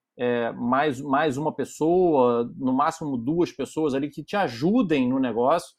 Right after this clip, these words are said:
é, faz parte, inclusive, até porque, é, hoje a gente olha, né, assim, as, as demandas que o corretor de imóveis tem, é, ele tem que captar imóvel,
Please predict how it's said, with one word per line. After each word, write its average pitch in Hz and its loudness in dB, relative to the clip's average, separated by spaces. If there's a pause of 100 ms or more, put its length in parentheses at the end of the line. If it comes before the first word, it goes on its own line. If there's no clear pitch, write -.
(440)
é, 127 -2
faz 143 -4
parte, 147 -2
inclusive, 127 -2
até 147 -2
porque, 160 -2 (380)
é, 131 -2
hoje 143 2
a - -2
gente 147 -4
olha, 143 4
né, 127 -2
assim, 127 -6
as, 123 2
as 131 -2
demandas 151 2
que - -6
o 165 -2
corretor 139 0
de 131 -2
imóveis 135 -2
tem, 233 -2 (400)
é, 127 2
ele 110 -2
tem 156 -6
que - -10
captar 147 0
imóvel, 127 2